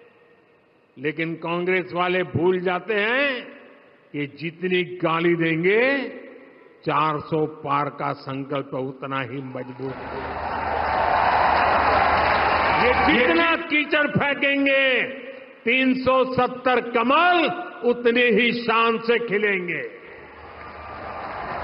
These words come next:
भाइयों और बहनों, कांग्रेस के पास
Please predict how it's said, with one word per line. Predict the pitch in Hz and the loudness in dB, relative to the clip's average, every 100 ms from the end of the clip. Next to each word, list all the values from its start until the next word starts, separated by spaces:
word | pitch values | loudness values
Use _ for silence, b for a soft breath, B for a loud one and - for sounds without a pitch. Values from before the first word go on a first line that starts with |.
| - - - - - - - - - - - - - - | -8 -6 -6 -6 -6 -8 -8 -8 -8 -8 -10 -10 -10 -8
भाइयों | 131 160 180 180 | -4 0 0 0
और | |
बहनों, | 180 202 247 285 - - - - - - - - _ - | 0 2 2 0 -4 -14 -18 -20 -20 -20 -20 -20 _ -4
कांग्रेस | 175 196 196 208 - | 0 0 2 0 0
के | 190 180 | -2 -2
पास | 190 202 226 220 190 - - | 0 2 4 2 -2 -8 -16